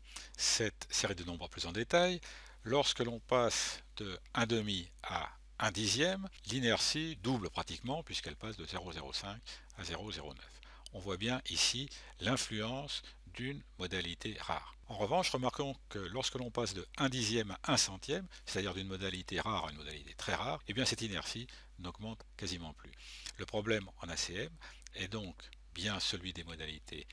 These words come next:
rares qui ont une forte influence, plus que celui des modalités très rares. Calculons enfin la distance entre deux modalités. Exprimons cette distance en fonction des éléments du tableau disjonctif complet,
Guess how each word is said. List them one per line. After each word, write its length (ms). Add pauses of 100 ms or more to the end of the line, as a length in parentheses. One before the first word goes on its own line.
(140)
rares 460
qui 140
ont 80
une 100
forte 340
influence, 600 (640)
plus 260
que 160 (120)
celui 340
des 100
modalités 600 (180)
très 160
rares. 340 (240)
Calculons 720
enfin 420 (100)
la 100
distance 480
entre 220
deux 140
modalités. 540 (440)
Exprimons 400
cette 180
distance 480
en 40
fonction 380 (300)
des 100 (240)
éléments 320
du 120
tableau 240
disjonctif 420
complet, 340